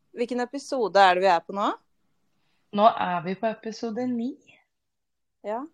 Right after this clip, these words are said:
Speaker 1: det var ve-, sist så sa vi vel feil, gjorde vi ikke det?
Speaker 2: Jo, sist episode så sa vi feil, så denne gangen har vi,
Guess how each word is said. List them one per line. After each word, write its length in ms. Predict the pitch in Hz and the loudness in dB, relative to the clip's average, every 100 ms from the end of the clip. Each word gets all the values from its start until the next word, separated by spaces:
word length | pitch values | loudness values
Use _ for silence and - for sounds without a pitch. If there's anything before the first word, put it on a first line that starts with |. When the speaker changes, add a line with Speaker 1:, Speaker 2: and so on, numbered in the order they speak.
| _ _ | _ _
Speaker 1:
det 120 | 220 | 0
var 120 | 247 233 | 2 4
ve-, 140 | 247 | 0
sist 440 | 254 - 285 - - | -4 -6 -6 -6 -8
så 140 | 320 | -4
sa 160 | 294 202 | 4 4
vi 80 | 185 | 4
vel 200 | 190 214 | 4 4
feil, 400 | - 196 196 269 | 2 4 6 4
gjorde 240 | 285 226 185 | 0 -2 -4
vi 100 | 190 | -4
ikke 140 | 202 | 0
det? 100 | 226 302 _ _ _ _ _ _ | 0 -2 _ _ _ _ _ _
Speaker 2:
Jo, 320 | - 196 196 196 185 | -4 -2 0 -2 -6
sist 360 | - 233 233 | -8 -8 -4
episode 540 | 226 226 226 220 185 196 | -8 -6 -8 -6 -2 -4
så 120 | 214 | -4
sa 160 | 214 185 | -6 -6
vi 120 | 180 | -6
feil, 400 | 214 190 202 294 330 | -2 4 4 4 -4
så 260 | - 226 226 | -4 -2 0
denne 240 | 220 208 | -2 -4
gangen 380 | 202 185 185 202 | -4 -6 -6 -6
har 240 | 190 196 | -2 -2
vi, 160 | 180 185 | -2 -4